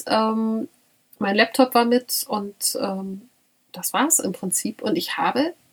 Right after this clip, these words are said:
nichts aus meiner Wohnung wirklich vermisst in der Zeit. Und eigentlich hat es jedes Mal einen Denkprozess angeregt, der aber dann leider irgendwie wieder im Alltag erstickt ist,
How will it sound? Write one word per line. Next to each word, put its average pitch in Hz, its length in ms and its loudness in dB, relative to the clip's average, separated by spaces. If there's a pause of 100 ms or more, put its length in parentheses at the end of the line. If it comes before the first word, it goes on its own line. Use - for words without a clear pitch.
(140)
nichts 208 760 2 (380)
aus 208 200 -4
meiner 196 300 -4
Wohnung 220 320 -2 (180)
wirklich 180 400 -4
vermisst 311 480 2
in 175 140 -6
der 175 180 -8
Zeit. - 380 -6 (480)
Und 226 220 0 (320)
eigentlich 311 460 2
hat 277 140 6
es - 220 2
jedes 330 400 2
Mal 233 480 6
einen 220 160 2
Denkprozess 262 680 0
angeregt, 220 640 0
der 214 140 0
aber 214 140 -2
dann 220 140 -2
leider 220 340 2
irgendwie 220 260 -2
wieder 214 200 -2
im 208 120 -6
Alltag 240 420 0
erstickt - 540 -6
ist, - 380 -2